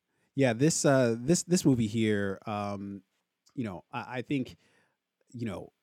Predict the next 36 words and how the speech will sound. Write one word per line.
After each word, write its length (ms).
if 140
this 200
was, 240
you're 120
right, 200
in, 220
in 180
ordinary 440
times, 460
this 140
would 140
seem 220
fine, 500
you 100
know, 120
perfectly 440
well 460
suited, 720
you 140
know, 400
uh, 600
and, 220
and 300
obviously, 420
you 160
know, 80
Russell 300
Crowe, 440
who 380
I 100
don't 220
know 140
exactly 420
what 140
he's 200
doing 320